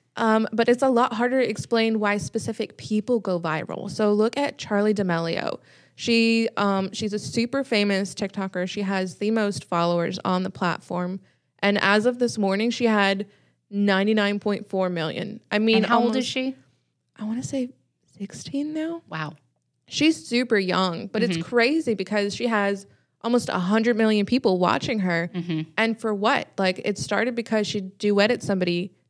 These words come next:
Speaker 1: doing a dancing video. So she did the dance herself, you know, and it's like, what is
Speaker 2: Just,
Speaker 1: going
Speaker 2: yeah,
Speaker 1: on?
Speaker 2: that's a one in a million. Like, there's so many of those on TikToks.
Speaker 1: Right.
Speaker 2: What made it special? Was it that
Speaker 1: Exactly.
Speaker 2: amazing?
Speaker 1: And the funny thing is, even her profile, um, her little bio stated, "Don't worry, guys,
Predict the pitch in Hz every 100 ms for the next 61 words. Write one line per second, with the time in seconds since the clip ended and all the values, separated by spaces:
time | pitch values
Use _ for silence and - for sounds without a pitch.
0 | _ - 202 202 185 180 175 180 170 170
1 | - - _ _ _ - 202 - 196 196
2 | 190 190 180 185 208 196 170 165 170 180
3 | 175 160 165 185 185 - 190 180 - _
4 | - 190 196 226 - 262 190 180 190 302
5 | 170 185 214 196 185 190 214 196 160 160
6 | 247 190 135 - 151 180 - 208 202 180
7 | 202 185 156 156 160 160 190 190 220 349
8 | 190 175 175 - 180 170 156 - 156 156
9 | 143 151 175 175 190 165 170 160 160 170
10 | 196 233 - _ - 233 240 233 262 247
11 | 220 269 240 220 226 277 262 214 226 226
12 | 208 190 185 175 175 - 180 180 208 208
13 | 196 180 180 226 208 - 185 175 175 185
14 | 180 185 190 175 185 190